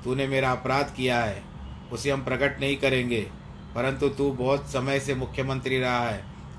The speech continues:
अतः अंतिम बार भोजन हमारे घर में करना।"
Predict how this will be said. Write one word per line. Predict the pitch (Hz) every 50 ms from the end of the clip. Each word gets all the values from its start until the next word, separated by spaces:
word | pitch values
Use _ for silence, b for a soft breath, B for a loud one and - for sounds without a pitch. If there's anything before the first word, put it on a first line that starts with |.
| - -
अतः | 113 113 - 139 143 139
अंतिम | - 127 127 135 127 - 151 147 143
बार | 135 135 135 135 131
भोजन | 117 120 120 120 139 135
हमारे | 120 120 123 127 123 123 123 113
घर | 104 113 113 110
में | 120 123 123
करना।" | - 113 101 98 98 95 -